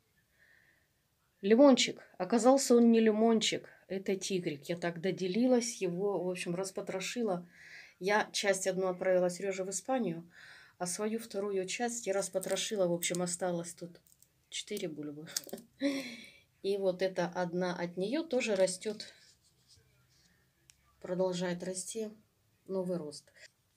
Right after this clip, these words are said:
Но для вот этого цимбидиума, который вот растет только, температуры недостаточно. И корни у него идут.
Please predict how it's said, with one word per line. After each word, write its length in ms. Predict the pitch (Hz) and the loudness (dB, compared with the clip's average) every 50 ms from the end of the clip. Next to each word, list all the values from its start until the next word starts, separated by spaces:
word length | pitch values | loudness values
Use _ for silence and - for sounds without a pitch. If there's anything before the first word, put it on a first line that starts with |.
| _ _ _ _ _ _ _ _ _ _ _ _ _ _ _ _ _ _ _ _ _ _ _ _ _ _ _ _ _ _ _ _ | _ _ _ _ _ _ _ _ _ _ _ _ _ _ _ _ _ _ _ _ _ _ _ _ _ _ _ _ _ _ _ _
Но 140 | 214 226 226 | -4 -2 2
для 160 | 226 220 220 | 4 4 6
вот 180 | 220 220 220 302 | 6 6 4 2
этого 300 | 311 302 240 208 196 185 | 0 2 2 0 0 0
цимбидиума, 720 | 190 - 196 196 185 196 202 196 214 226 240 262 294 339 330 330 - - - - _ - - _ - - - - - - - - - - - - - - - - - - - - - | 0 -4 -4 -4 -2 -2 -2 -2 -2 -2 0 -2 -2 -4 -4 -8 -16 -20 -20 -20 _ -20 -20 _ -20 -20 -18 -16 -16 -16 -18 -18 -20 -20 -18 -20 -20 -20 -20 -20 -20 -20 -20 -20 -16
который 400 | - - 190 - 202 190 190 180 | -10 -8 -4 -2 0 0 2 0
вот 200 | 170 170 175 175 | 0 -2 -4 -6
растет 460 | 170 175 175 - - - 285 285 - - | -6 -8 -8 -8 -4 -4 -4 -4 -4 -8
только, 400 | - 160 - - - 160 - - - - | -8 -8 -8 -10 -14 -16 -16 -16 -18 -16
температуры 580 | - - 190 180 190 196 196 196 247 226 214 | -12 -12 -8 -4 -4 -4 -4 -4 -4 -4 -2
недостаточно. 920 | 185 175 190 190 185 180 180 - - 151 143 - 139 139 - - 175 180 180 | -2 -2 -2 -4 -4 -6 -8 -10 -12 -14 -16 -14 -12 -12 -12 -10 -8 -8 -8
И 40 | - | -8
корни 300 | - - 214 220 262 233 | -8 -10 -12 -10 -8 -8
у 60 | 220 | -8
него 280 | 214 208 196 196 185 180 | -8 -8 -8 -8 -8 -8
идут. 260 | 180 175 170 175 - | -6 -8 -8 -10 -10